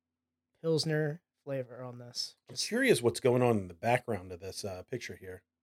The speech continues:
Speaker 1: <laughs> Yeah, what's the, uh, oh, the, uh, the tequila sunrise back there?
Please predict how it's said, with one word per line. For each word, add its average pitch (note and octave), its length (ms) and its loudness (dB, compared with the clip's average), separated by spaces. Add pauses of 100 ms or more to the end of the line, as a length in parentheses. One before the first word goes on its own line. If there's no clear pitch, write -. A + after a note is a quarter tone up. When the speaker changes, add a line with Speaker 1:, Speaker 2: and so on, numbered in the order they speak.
(800)
Speaker 1:
<laughs> - 220 -6
Yeah, E3+ 200 6
what's E3+ 280 2
the, F3+ 200 8
uh, D#3+ 280 6
oh, F3 140 12
the, D#3 220 6
uh, C#3+ 520 8
the D#3 80 0
tequila D3+ 460 4
sunrise F#3+ 440 6
back G#3 260 2
there? A#3 180 2